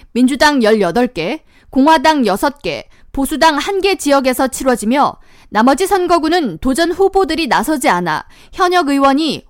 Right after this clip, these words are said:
오는 십일월 칠 일 본선거에 그대로 진출합니다.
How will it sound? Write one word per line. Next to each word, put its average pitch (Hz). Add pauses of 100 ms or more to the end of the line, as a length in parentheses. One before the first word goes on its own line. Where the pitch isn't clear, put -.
오는 277
십일월 370
칠 320
일 302
본선거에 277
그대로 302
진출합니다. 202